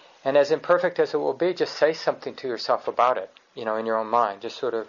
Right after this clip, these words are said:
articulate it or imagine it in some way. And it's okay if it feels a little false or a little made up, because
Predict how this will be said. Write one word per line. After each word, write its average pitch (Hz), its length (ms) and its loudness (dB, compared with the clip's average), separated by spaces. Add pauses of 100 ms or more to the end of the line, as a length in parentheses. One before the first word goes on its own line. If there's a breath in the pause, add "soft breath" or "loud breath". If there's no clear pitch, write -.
(100)
articulate 131 720 2
it 131 160 0
or 107 280 0
imagine 117 640 0
it 117 220 2 (440 soft breath)
in 117 120 -6
some 120 340 -2
way. 120 420 4 (920 loud breath)
And 143 120 0
it's 156 140 2
okay 190 320 2
if 202 100 -2
it - 100 0
feels 147 240 0
a 147 40 2
little 127 420 2
false 120 580 2
or 120 100 2
a 113 40 4
little 117 320 2 (160)
made 117 280 0
up, 127 380 2 (960 soft breath)
because 147 400 2